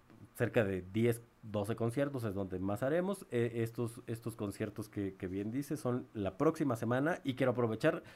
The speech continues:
para, si, si me lo permites, eh,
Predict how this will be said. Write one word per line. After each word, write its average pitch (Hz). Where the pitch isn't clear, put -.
para, 127
si, 113
si 98
me 110
lo 98
permites, 143
eh, 104